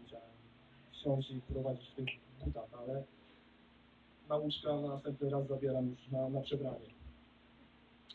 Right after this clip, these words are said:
E, ale w każdym bądź razie obok był, e, drugi ogród, to znaczy się też początki, zaczątki tego ogrodu. E, to była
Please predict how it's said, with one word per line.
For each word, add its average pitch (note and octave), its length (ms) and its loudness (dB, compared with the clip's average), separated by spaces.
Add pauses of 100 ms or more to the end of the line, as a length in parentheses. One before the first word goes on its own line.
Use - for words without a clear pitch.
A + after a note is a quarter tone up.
(100)
E, C3+ 400 2 (600)
ale F3 160 4
w - 40 -4
każdym F#3 220 0
bądź F#3 180 -2
razie F3 460 4 (640)
obok F#3 360 2
był, D#3 220 -6
e, D3+ 200 -8 (1300)
drugi - 260 -2
ogród, C3+ 360 -2 (1300)
to C#3+ 80 0
znaczy D3 260 -2
się D3 400 2 (160)
też D#3+ 160 -2
początki, C#3+ 520 0
zaczątki C#3+ 540 -2 (520)
tego B2 180 -16 (100)
ogrodu. A3 340 -4 (1120)
E, C3 600 0 (1080)
to F#3+ 80 0
była F3+ 580 4